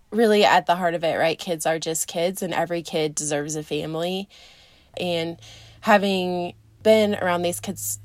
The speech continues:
firsthand, I can see how sometimes foster care just becomes a bed where a kid can stay and they're not getting, one, life skills and then, two,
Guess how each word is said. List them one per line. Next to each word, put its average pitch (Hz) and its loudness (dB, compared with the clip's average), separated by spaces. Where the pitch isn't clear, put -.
firsthand, 185 0
I 170 -4
can 185 -6
see 180 -4
how 180 0
sometimes 180 -4
foster 175 0
care 170 0
just - -8
becomes 156 -4
a - -8
bed 156 4
where 160 -4
a 160 -4
kid - -8
can 160 -6
stay 143 0
and 180 -4
they're 170 0
not 165 2
getting, 165 -2
one, 170 0
life 147 4
skills 214 6
and 175 -4
then, 160 -2
two, 156 -2